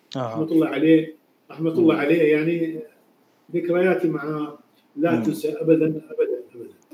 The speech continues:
Speaker 1: إيه. شكرا لك أستاذ. آه،
Speaker 2: شكرا لك.
Speaker 1: بصراحة أنا أذكر لما عملنا،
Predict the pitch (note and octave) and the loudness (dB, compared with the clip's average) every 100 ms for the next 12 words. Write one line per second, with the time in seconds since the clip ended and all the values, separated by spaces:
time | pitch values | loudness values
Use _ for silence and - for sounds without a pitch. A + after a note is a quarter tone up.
0 | - - C3 A#2 G2+ - _ _ _ - | -20 -10 -6 -6 -8 -14 _ _ _ -20
1 | _ - _ - C3 C#3 C3 A2 - G#2+ | _ -20 _ -10 -2 2 2 -2 -8 -12
2 | - G#2+ G2 - - _ _ C3 B2 A#2+ | -6 -6 -6 -10 -20 _ _ 4 4 4
3 | C#3+ - - - E3 D#3+ - F3+ G3 F3+ | 2 0 0 2 2 2 8 12 12 12
4 | E3 D#3 C#3 C3 D3+ D#3+ E3 E3+ - C#3+ | 10 8 8 4 0 -2 -4 -2 0 2
5 | C#3 D3 C#3 D#3+ D#3 C#3+ B2 A#2 A2+ | 2 0 -2 -2 -2 -4 -6 -8 -10